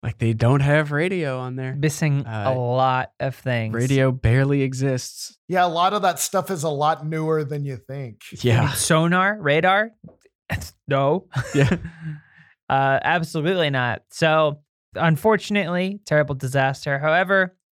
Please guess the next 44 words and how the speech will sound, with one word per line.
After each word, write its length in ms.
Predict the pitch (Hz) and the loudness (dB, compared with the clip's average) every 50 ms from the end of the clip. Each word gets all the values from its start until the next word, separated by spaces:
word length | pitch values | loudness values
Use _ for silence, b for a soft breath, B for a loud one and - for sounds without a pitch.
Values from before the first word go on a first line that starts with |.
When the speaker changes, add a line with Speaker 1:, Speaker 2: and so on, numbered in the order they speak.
| _ _ _ | _ _ _
Speaker 2:
it's 220 | 147 156 - - | -4 -4 -4 -2
nice 360 | 190 196 196 196 202 185 - - | 0 2 2 2 0 -2 0 0
that 160 | 196 180 - | 2 2 2
it 100 | - 117 | 2 2
wasn't 340 | 165 175 175 156 180 175 - | 2 0 2 2 0 -2 0
due 160 | - 175 175 | 0 0 0
to 120 | 165 170 165 | 2 2 2
incompetence. 920 | 156 147 - - 170 170 160 - 180 175 175 175 175 170 - - - - _ _ _ | 0 0 0 0 0 0 2 0 0 2 2 0 0 -4 -8 -10 -14 -16 _ _ _
Speaker 1:
Yeah. 480 | - 277 349 294 226 175 135 117 110 110 110 110 | -4 -2 2 2 4 4 2 0 -2 -4 -4 0
Speaker 2:
You 120 | 156 160 | 0 2
know, 300 | 156 147 139 139 143 147 - | 4 4 4 4 2 0 0
it's, 260 | 143 139 127 - - - | -2 -2 -4 -4 -10 -6
it's, 240 | - 147 147 - - - | -4 -4 -4 -4 -2 -2
it's, 200 | 156 147 - - | -2 -2 0 -2
it 160 | 143 151 143 | -2 0 0
is 120 | 147 - | -2 -2
a 40 | 143 | -4
terrible 380 | 127 - - 151 147 131 147 143 | -2 0 0 0 2 0 -2 -4
tragedy, 680 | - - 143 139 139 135 - 143 143 143 139 135 135 _ _ _ _ _ _ _ _ | -2 0 0 0 0 0 -2 -2 0 0 0 0 -4 _ _ _ _ _ _ _ _
but 380 | - 135 127 123 123 120 - _ _ _ _ _ | 0 2 2 2 2 0 -2 _ _ _ _ _
unfortunately, 520 | - 127 117 - 156 147 139 - 156 147 135 | -4 -4 0 0 0 0 0 0 -2 -2 -2
it's 140 | 123 - | -2 0
one 140 | 135 135 131 | 0 0 0
where 80 | 131 131 | 2 0
you 60 | 127 | 0
have 80 | 127 - | 0 -2
to 60 | 127 | -4
just 200 | 127 127 113 - | -4 -6 -4 -2
put 100 | - 127 | -2 -2
up 80 | 120 | 0
your 100 | - 123 | 0 0
hands 220 | 113 120 120 120 113 | 0 0 0 0 -2
and 100 | 117 110 | -2 -2
go, 120 | 113 117 | -2 -2
just 200 | 113 120 107 - | -2 -4 -6 -6
like, 200 | - 107 - _ - | -8 -8 -8 _ -8
the 100 | - 113 | -6 -6
conditions 520 | - - 131 131 131 120 - 143 131 - | -2 0 2 2 2 2 0 -4 -2 0
were 120 | 135 135 | 0 2
awful, 380 | 127 120 120 117 113 - 131 123 | 4 4 2 2 0 -2 -4 -4
the 120 | 117 - | -4 -6
timing 420 | 107 - - - 113 110 117 127 127 | -10 -8 -6 -4 -2 -2 0 0 0
was 120 | 123 110 | -2 -2
terrible. 560 | - - 123 113 110 110 110 110 110 107 107 | -2 -2 0 0 2 0 0 0 0 -2 -2